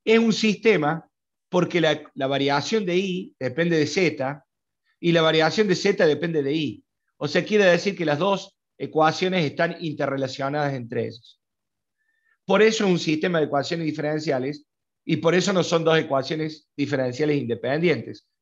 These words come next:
Ahora lo vamos a ver con el ejercicio, pero es para comprender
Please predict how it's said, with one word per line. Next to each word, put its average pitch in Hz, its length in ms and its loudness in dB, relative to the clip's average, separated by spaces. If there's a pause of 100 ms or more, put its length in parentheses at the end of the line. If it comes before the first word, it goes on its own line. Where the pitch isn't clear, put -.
(120)
Ahora 143 240 2
lo 156 100 4
vamos 151 260 2
a 156 40 4
ver 160 100 0
con 143 100 -4
el 131 120 -2
ejercicio, 151 680 0 (340)
pero 151 200 2
es 185 80 4
para 175 360 4 (180)
comprender 160 800 2